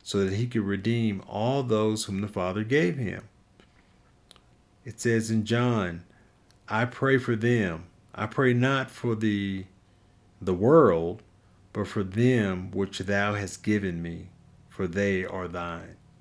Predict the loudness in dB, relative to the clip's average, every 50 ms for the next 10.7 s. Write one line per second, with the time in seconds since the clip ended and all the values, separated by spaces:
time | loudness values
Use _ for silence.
0 | -20 -20 -20 -20 -20 -20 _ -20 -20 -20 _ -12 -4 0 2 2 2 2 2 2
1 | 2 2 4 4 6 6 6 4 2 2 4 6 6 8 8 6 4 4 4 0
2 | 0 0 -2 -4 -4 -6 -6 -6 -6 -4 -2 -2 -2 -2 0 0 0 2 0 0
3 | 0 0 0 2 2 2 0 -2 -4 -8 -12 -18 -20 _ _ _ _ _ -4 0
4 | 0 0 0 -2 -2 0 2 2 2 2 0 0 -2 0 2 4 4 4 4 2
5 | 2 2 4 6 6 6 6 4 2 0 0 0 0 -2 0 0 0 0 2 2
6 | 0 0 0 -2 0 2 4 4 4 2 0 -4 -4 -4 -6 -8 -10 -16 _ _
7 | _ _ _ _ _ _ _ _ _ _ _ _ _ _ _ -20 -20 -20 _ _
8 | _ _ _ -8 -4 -2 -2 0 0 0 -2 -2 -2 -4 -6 -8 -12 -16 _ -6
9 | -2 0 2 4 6 4 4 4 2 2 2 2 4 4 4 4 4 4 4 4
10 | 4 6 6 6 6 4 2 0 -4 -6 -8 -12 -14